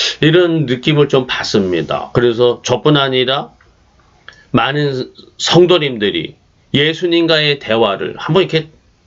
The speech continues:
찍어보시고 들어도 보시고 하는 이러한 작업들을, 이러한 방식의 대화도 한번 해보셨으면, 이런 생각을 합니다.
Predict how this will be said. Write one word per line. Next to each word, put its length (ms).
찍어보시고 800
들어도 400
보시고 460
하는 220
이러한 840
작업들을, 960
이러한 540
방식의 680
대화도 880
한번 440
해보셨으면, 1400
이런 220
생각을 400
합니다. 320